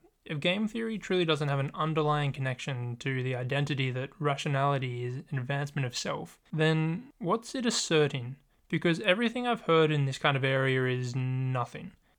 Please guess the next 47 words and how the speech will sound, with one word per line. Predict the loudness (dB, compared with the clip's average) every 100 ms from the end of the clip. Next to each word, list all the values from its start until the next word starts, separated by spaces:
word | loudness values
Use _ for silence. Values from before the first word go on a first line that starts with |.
| -8
It | -6
falls | -2 0 2
back | 2 2
on |
this | 0 -2
broad | -2 -2 0
sentiment | -2 -4 -4 -6 -8 -8
that | -6
it's | -4
about | 0 0 2
finding | 2 2 2
the |
best | 2 0
action, | -4 -6 -10 -12 -16 _ _ _
but | -4 -4 _ -2
every | 0 0
system's | -2 -4 -4 -4
about | -4 -6 -6
that. | -6 -8 -12 _ _ -14 0
No | 0
system's | 2 -2 -2 -2 0
saying | 4 4
we | 2
want | 2
to | 2
produce | 0 -2 -2
the | -4
third | 0 2 2
best | 0 0
outcome. | -2 -2 -6 -10 -10 -16 -20 _ _
The | -2
whole | 2 2
point | 2 4 4
of | 4
a | 0
theory | 0 0 -2 -4 -6
is | 0
not | 0 0
just | -4
to | -4
tell | 0 2 2
us | -2 -10
how | 0 4
to | 4 4
achieve | 0 -2
a | -2
goal, | -2 -4 -8